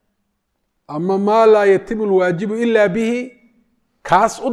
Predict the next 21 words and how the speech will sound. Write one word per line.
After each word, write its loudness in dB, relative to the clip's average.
dambeeya 0
ayay -2
ku -12
saabsan -8
tahay. -20
Inta -2
hore 4
midna -6
kuma -10
saabsana. -14
Oo -8
inta -2
hore 2
maxallu -4
nizaac 0
maaha. -8
وقد 0
ذهب 2
أكثر 0
الأصوليين -6
والأئمة -4